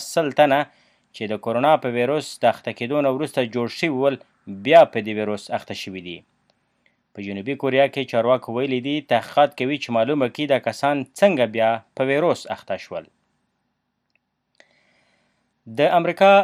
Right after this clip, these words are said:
متحده ایالاتو اعلان کړی دی که هر چا ورته د محمد کوثراني د فعالیتونو، شبکو او ملګرو په هکله معلومات ورکړل، لس میلیونه امریکایي ډالر انعام ورکوي.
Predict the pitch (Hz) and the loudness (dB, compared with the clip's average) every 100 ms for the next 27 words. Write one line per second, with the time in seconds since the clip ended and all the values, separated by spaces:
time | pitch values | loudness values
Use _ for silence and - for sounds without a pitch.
0 | - 147 139 143 131 151 147 151 165 170 | 2 -2 0 0 0 -2 2 4 4 4
1 | 143 131 156 151 135 123 120 147 143 127 | -2 2 2 2 0 0 0 -4 -2 -2
2 | 139 151 139 147 147 131 143 139 127 120 | 0 -2 2 0 0 0 2 2 0 -4
3 | 120 120 113 110 120 147 _ - 113 - | -2 -2 -2 0 0 0 _ -2 -2 2
4 | 117 117 120 143 135 120 - 107 110 - | 2 2 0 -4 -4 -2 0 0 -2 -4
5 | 143 147 143 - 113 107 147 147 147 117 | -4 -2 -4 -2 -2 -2 -2 -2 2 2
6 | 113 113 131 160 131 117 120 123 107 104 | 2 -4 -2 -2 -2 -4 -2 -2 0 -2
7 | 107 131 123 101 139 151 160 156 _ _ | 2 0 0 2 4 4 -2 -2 _ _
8 | _ _ 110 123 185 - 131 120 120 131 | _ _ -8 2 2 2 -6 -2 0 0
9 | 123 113 104 113 120 120 113 113 110 - | -2 -4 -6 -6 0 2 4 4 2 -2
10 | 135 139 107 87 85 92 | -2 0 0 -4 -10 -14